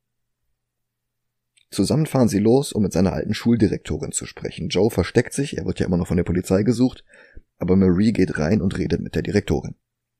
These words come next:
Während sie sich unterhalten, schleicht sich Joe ins Haus und sieht sich alte Jahrbücher an und er findet einen Jungen, der überhaupt nicht wie Sharlto Copley aussieht, einfach weil's halt ein völlig anderer Schauspieler ist,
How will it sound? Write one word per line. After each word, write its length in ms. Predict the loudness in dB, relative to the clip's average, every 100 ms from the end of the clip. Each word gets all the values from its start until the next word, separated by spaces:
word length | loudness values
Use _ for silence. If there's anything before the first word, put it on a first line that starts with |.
| _ _ _ _ _
Während 460 | -4 0 2 0 0
sie 100 | 0
sich 200 | 0 -2
unterhalten, 580 | -2 0 0 0 -2
schleicht 460 | -2 -4 -2 -4 -4
sich 180 | -8 -6
Joe 280 | 0 0 0
ins 200 | -4 -2
Haus 420 | 0 0 -2 -12 _ _ _ _
und 160 | -6 -2
sieht 160 | -2
sich 160 | -2 -2
alte 180 | -2 0
Jahrbücher 640 | 0 0 0 -2 -6 -6
an 100 | -2
und 100 | 2
er 80 | 2
findet 280 | 2 0 0
einen 200 | -2 0
Jungen, 340 | 0 0 0 -6 _ _ _ -4
der 180 | -4 -6 _
überhaupt 600 | 2 6 6 8 4 4
nicht 160 | -2 -2
wie 80 | -2
Sharlto 360 | -2 -2 -2
Copley 340 | -2 0 0 0
aussieht, 380 | 0 -2 -2
einfach 260 | -2 -4 -2
weil's 240 | -2 0
halt 160 | -2 -2
ein 60 | -4
völlig 400 | 2 4 4 2
anderer 240 | 2 2
Schauspieler 500 | 2 0 0 0 2
ist, 240 | 0 -2